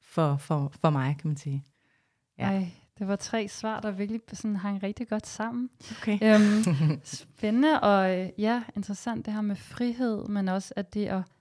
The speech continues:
Speaker 2: så på en eller anden måde komme rigtig tæt på den frihed, og der også virkelig er noget, der er også en eller anden pris, man betaler for det.
Speaker 1: Ja.
Speaker 2: Øh, ja.
Speaker 1: Ja.
Speaker 2: Wow.
Speaker 1: Og det, det kan man jo også, altså nu er det jo også et ungdomsprogram, men jeg tænker også, det, den tyngde, den mærker man jo også særligt som ung,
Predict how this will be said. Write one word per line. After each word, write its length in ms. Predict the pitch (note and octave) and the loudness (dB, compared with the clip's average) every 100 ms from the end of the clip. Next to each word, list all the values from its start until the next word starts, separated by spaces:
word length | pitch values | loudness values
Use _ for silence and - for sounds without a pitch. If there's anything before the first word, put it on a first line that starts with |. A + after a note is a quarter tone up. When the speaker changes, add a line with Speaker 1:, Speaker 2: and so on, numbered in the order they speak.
| _ | _
Speaker 2:
så 200 | - G#3 | -4 -2
på 160 | F#3 A3 | 0 2
en 40 | |
eller 100 | G3+ | 2
anden 100 | F#3+ | 2
måde 140 | F#3+ | 0
komme 440 | F#3+ - A#3+ B3+ B3+ | -2 0 2 2 2
rigtig 180 | F#3 F3+ | 0 -4
tæt 200 | G3 F3+ | -8 -6
på 100 | F#3 | -6
den 180 | F3 | -6
frihed, 400 | F3 - G3+ G#3 | -8 -6 -4 -2
og 120 | F3+ F3 | -4 -2
der 60 | |
også 200 | F3 F#3+ | -2 -2
virkelig 280 | G#3 G#3 A3 - | -4 -4 -4 -2
er 120 | F#3 | -2
noget, 380 | G3 F#3 F3+ F3+ _ _ _ _ - | 0 0 0 -4 _ _ _ _ -4
der 60 | |
er 20 | |
også 140 | F#3+ A3 | -2 0
en 120 | G#3+ | 0
eller 20 | |
anden 420 | F#3+ F#3+ F#3+ F#3 | 0 -2 -4 -4
pris, 380 | - - D#4+ C4 | -2 2 2 2
man 140 | G#3+ F3 | -2 -2
betaler 500 | E3+ - A3+ - F#3+ | -2 -2 -4 -2 -6
for 240 | - E3+ | -4 -4
det. 220 | E3+ G#3 - _ _ - | -4 -6 -8 _ _ -2
Speaker 1:
Ja. 160 | C#3+ E3+ | -2 0
Speaker 2:
Øh, 60 | G3 | -2
ja. 280 | F3+ E3+ F3 - _ - | -2 -2 -4 -6 _ -2
Speaker 1:
Ja. 240 | D3 G#3+ - - _ _ _ _ _ - | 2 2 0 -12 _ _ _ _ _ -10
Speaker 2:
Wow. 300 | F#3+ F#3+ F#3 - _ | -6 -4 -6 -10 _
Speaker 1:
Og 120 | D#3+ F3+ | -4 0
det, 120 | G#3 - | 0 2
det 100 | A3+ | 0
kan 140 | A3+ | 2
man 100 | G3 | 2
jo 60 | E3 | 2
også, 200 | F3+ - | 0 -2
altså 160 | F#3 F#3 | -4 2
nu 120 | F#3 | 4
er 40 | G3 | 4
det 120 | G3+ | 6
jo 60 | |
også 160 | F#3 F#3 | 4 2
et 80 | F#3 | 2
ungdomsprogram, 640 | F#3 G3 A3 - - F3+ | 2 2 2 0 0 0
men 240 | - F3 E3+ - - - | 2 0 -2 -8 -16 -4
jeg 100 | F#3+ | 0
tænker 220 | G3 F#3 | 2 2
også, 120 | F#3+ - | 2 2
det, 260 | G#3+ - | 0 2
den 160 | A3 A3 | -2 -2
tyngde, 340 | - A3+ - | 0 0 0
den 220 | G#3+ G#3+ G#3 | 0 4 4
mærker 280 | F#3 F#3+ | 4 2
man 140 | G#3+ G3 | 2 2
jo 80 | F#3+ | 2
også 140 | G3+ | 2
særligt 340 | G3 F3+ G#3+ | 2 2 0
som 160 | - G#3 | -2 0
ung, 180 | A#3+ B3 | 0 0